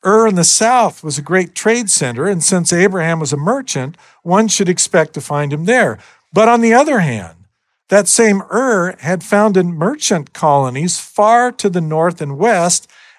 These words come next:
at an early date, and some of those settlements, as was the custom, bore the name of the mother city."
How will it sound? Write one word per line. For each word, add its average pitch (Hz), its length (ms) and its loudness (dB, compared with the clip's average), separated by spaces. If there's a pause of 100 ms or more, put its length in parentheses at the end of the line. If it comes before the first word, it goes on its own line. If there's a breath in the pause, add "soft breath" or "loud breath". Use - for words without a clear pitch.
(100)
at 180 160 4
an 180 160 2
early 233 260 4
date, 143 400 -2 (240 soft breath)
and 165 180 -2
some 185 260 2
of 170 120 0
those 226 320 4
settlements, 135 760 0 (440 soft breath)
as 170 460 2
was 165 420 2
the 214 100 -4
custom, 165 680 -4 (320 soft breath)
bore 196 520 4
the 240 100 -4
name 175 360 2
of 170 100 -2
the 165 60 -6
mother 156 280 0
city." 107 420 -6